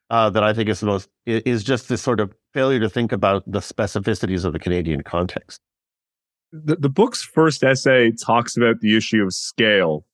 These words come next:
Speaker 2: It seems to me that one of the challenges of dealing with seemingly intractable problems like poverty or homelessness or whatever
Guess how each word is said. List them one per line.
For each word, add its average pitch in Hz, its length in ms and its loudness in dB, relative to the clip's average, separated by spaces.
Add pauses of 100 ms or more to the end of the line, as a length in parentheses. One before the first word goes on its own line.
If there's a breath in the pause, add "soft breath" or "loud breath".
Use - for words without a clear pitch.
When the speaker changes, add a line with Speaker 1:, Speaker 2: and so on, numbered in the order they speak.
(160)
Speaker 2:
It 127 100 -4
seems 165 240 2
to 139 80 0
me 139 120 6
that 123 120 4
one 120 140 4
of 123 60 2
the 117 80 2
challenges 113 640 2
of 98 200 -4
dealing 110 420 2
with 101 220 2
seemingly 104 500 2
intractable 98 600 -2
problems 98 680 0
like 92 260 2
poverty 95 680 0
or 87 120 2
homelessness 98 580 0
or 92 100 0
whatever 90 540 2